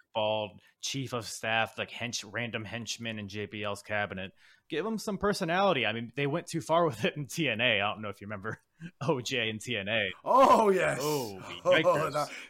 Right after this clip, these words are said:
Speaker 2: he was the juice.
Speaker 1: That was the opposite <laughs> end of the spectrum there. Yeah, there was a lot of juice to be had
Speaker 2: <laughs>
Speaker 1: with Orlando Jordan in T N A.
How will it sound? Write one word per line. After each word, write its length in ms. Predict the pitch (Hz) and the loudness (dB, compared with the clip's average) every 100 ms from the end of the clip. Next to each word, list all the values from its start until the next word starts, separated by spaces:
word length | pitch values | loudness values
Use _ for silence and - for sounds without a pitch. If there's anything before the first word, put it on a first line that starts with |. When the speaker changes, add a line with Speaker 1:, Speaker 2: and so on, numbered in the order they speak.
| - | -4
Speaker 2:
he 220 | 196 220 | -2 0
was 340 | 175 185 151 | 2 2 2
the 160 | 131 160 | 0 -2
juice. 240 | 151 143 | -2 -2
Speaker 1:
That 140 | 143 135 | 0 2
was 160 | 135 | 0
the 140 | 113 120 | 0 2
opposite 600 | 135 123 117 123 - - | 2 0 -6 -4 0 2
<laughs> 0 | |
end 160 | 185 156 | 2 0
of 120 | - | -6
the 80 | 120 | -10
spectrum 560 | - 143 147 - 104 | -2 0 0 -2 -2
there. 160 | 113 101 | 0 0
Yeah, 140 | 104 | 0
there 120 | 131 | 0
was 120 | 151 123 | -2 -4
a 40 | |
lot 320 | 117 123 123 | -4 0 0
of 100 | 123 113 | 0 -6
juice 320 | - 127 123 - | -8 -6 -2 -4
to 60 | |
be 140 | - 113 | -2 0
had 340 | 107 98 80 135 139 143 | 0 0 -2 -6 -14 -16
Speaker 2:
<laughs> 220 | - - | -20 -10
Speaker 1:
with 180 | 110 165 - 175 | -8 -6 -6 -4
Orlando 440 | 127 127 120 113 | -2 -2 -4 -6
Jordan 400 | - 113 101 95 | -8 -8 -8 -10
in 80 | 95 | -14
T 180 | - 95 | -10 -10
N 140 | 90 | -8
A. 500 | 87 80 - _ - | -8 -10 -14 _ -20